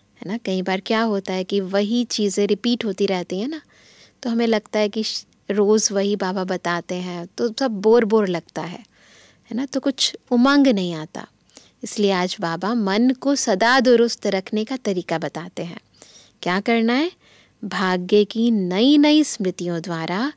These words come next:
पुरुषार्थ में रमणीकता का अनुभव करना है,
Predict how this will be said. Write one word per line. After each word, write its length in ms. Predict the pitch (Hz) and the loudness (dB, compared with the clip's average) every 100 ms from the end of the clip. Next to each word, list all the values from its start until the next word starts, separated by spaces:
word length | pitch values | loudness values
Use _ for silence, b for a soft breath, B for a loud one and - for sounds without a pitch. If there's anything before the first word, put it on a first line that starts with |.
| b b b _ - | b b b _ 0
पुरुषार्थ 760 | 208 208 - 185 175 175 - | 2 4 2 2 0 -2 -4
में 300 | 180 180 247 | -4 0 2
रमणीकता 760 | 202 185 180 196 190 - 175 165 | 2 0 0 -2 -2 -6 -8 -6
का 220 | 208 233 - | -6 -6 -4
अनुभव 440 | 196 185 175 180 - | -4 -4 -4 -10 -12
करना 300 | 160 160 180 | -16 -14 -16
है, 260 | 180 - | -16 -18